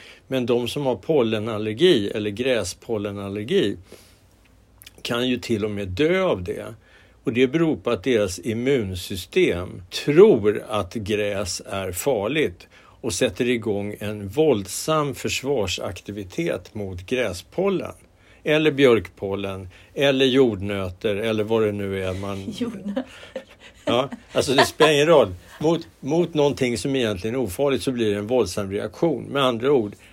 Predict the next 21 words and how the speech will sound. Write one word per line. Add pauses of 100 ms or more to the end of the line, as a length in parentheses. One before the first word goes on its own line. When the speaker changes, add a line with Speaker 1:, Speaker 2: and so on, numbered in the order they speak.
(140)
Speaker 1:
reaktionen
är
det
som
är
farligt,
inte
själva
ämnet
som
startar
reaktionen. (720)
Och
då
kan
man
ju
säga
att,
ja,
men